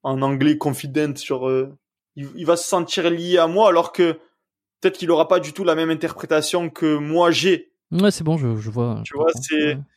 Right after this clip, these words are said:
Speaker 1: j'aime pas trop ce communautarisme lié à la religion et je veux pas développer ça du tout.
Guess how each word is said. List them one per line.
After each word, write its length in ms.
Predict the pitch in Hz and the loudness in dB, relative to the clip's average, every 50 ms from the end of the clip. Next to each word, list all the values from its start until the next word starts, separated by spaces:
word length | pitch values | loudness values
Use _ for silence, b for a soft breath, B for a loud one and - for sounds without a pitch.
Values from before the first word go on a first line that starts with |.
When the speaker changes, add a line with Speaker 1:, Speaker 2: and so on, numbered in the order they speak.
| _ _ _ _ _ _ _ _ - | _ _ _ _ _ _ _ _ -8
Speaker 1:
j'aime 200 | - 151 165 165 | -2 -2 0 2
pas 120 | - 196 190 | 2 2 2
trop 220 | 196 - 220 226 | 2 -2 -2 -2
ce 160 | 214 - - | -2 -2 -4
communautarisme 920 | 160 - - 170 165 165 165 165 160 175 165 156 160 156 139 143 143 139 139 | -2 0 0 0 2 2 0 0 2 2 2 4 2 0 0 0 -2 -2 -2
lié 300 | 131 131 131 139 139 135 | -2 -4 -2 0 2 4
à 60 | 131 | 4
la 80 | 131 131 | 4 4
religion 640 | 127 135 131 127 120 117 127 139 143 151 147 139 | 4 2 0 -2 -2 0 2 2 2 2 2 0
et 240 | 127 123 120 123 127 | -2 -2 -4 -6 -8
je 100 | 120 120 | -8 -6
veux 120 | 123 139 131 | -4 -2 2
pas 120 | - 160 | 2 2
développer 440 | 147 139 139 131 135 139 131 - 135 | 2 2 0 0 0 0 0 0 -2
ça 180 | 131 - 139 131 | 0 0 0 0
du 200 | 127 127 131 123 | 0 -4 -8 -6
tout. 280 | - 151 170 175 175 | -4 -6 -6 -6 -6